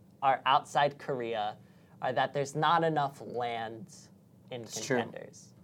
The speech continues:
Speaker 2: Well, even Korea hasn't been having any lands recently, right?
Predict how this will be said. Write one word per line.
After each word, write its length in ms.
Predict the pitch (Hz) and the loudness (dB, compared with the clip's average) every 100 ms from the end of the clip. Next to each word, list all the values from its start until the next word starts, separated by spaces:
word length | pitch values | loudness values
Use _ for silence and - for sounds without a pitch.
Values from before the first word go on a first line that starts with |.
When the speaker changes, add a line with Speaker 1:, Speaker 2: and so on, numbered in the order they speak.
| - - - | -20 -20 -2
Speaker 2:
Well, 120 | 135 | 4
even 160 | 165 180 | 6 6
Korea 300 | 175 185 214 | 6 6 6
hasn't 220 | 143 120 | 4 2
been 80 | 113 | 0
having 240 | 117 110 110 | 2 2 0
any 160 | 104 | -2
lands 280 | 104 104 101 | 0 -2 -2
recently, 320 | 104 98 95 98 | -8 -10 -8 -2
right? 240 | 120 | -2